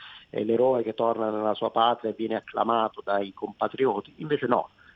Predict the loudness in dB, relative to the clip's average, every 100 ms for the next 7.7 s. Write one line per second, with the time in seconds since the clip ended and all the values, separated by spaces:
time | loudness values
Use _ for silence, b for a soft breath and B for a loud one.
0 | -16 -14 -6 -2 2 2 4 4 2 0
1 | -4 -2 -2 -2 2 4 6 6 4 4
2 | 2 2 0 -6 -12 -8 -8 -8 -12 -12
3 | -10 -8 -6 -8 -10 -12 -10 2 2 2
4 | -2 -4 0 0 0 -6 -8 -8 0 2
5 | 4 2 2 2 0 0 2 4 2 2
6 | 2 2 0 -4 -4 _ _ -2 2 2
7 | 2 2 2 2 0 -6 -6